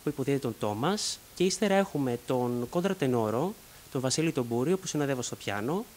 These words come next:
και εύχομαι η παράσταση αυτή να σας αρέσει και να το απολαύσετε. Μάλιστα, έχω γράψει και δικά μου κομμάτια. Κυκλοφόρησε το πρώτο μου ολοκληρωμένο άλμπουμ, το, με τίτλο Crystal Child, το δύο χιλιάδες δεκαπέντε.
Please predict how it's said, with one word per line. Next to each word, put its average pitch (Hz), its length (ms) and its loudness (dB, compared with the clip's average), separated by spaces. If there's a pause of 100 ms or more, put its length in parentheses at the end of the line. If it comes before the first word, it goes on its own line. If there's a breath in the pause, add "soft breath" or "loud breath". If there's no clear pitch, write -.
(840 loud breath)
και 214 120 2
εύχομαι 220 280 2
η 220 40 0
παράσταση 214 380 2
αυτή 214 120 0
να 208 60 4
σας 180 180 -2
αρέσει 156 420 2
και 220 100 2
να 208 100 6
το 190 80 2
απολαύσετε. 131 540 0
Μάλιστα, 120 320 -10
έχω 156 100 -4
γράψει 147 260 -2
και - 80 -4
δικά 135 260 2
μου 143 100 2
κομμάτια. 107 760 2 (280 loud breath)
Κυκλοφόρησε 139 580 0
το 131 100 0
πρώτο 151 260 0
μου 151 80 2
ολοκληρωμένο 123 680 0
άλμπουμ, 113 580 0
το, 113 260 2
με 117 120 -2
τίτλο 127 320 -2 (180)
Crystal 135 280 0 (140)
Child, 107 340 2 (260)
το 127 80 0
δύο 127 80 0
χιλιάδες 131 240 -2
δεκαπέντε. 110 760 -2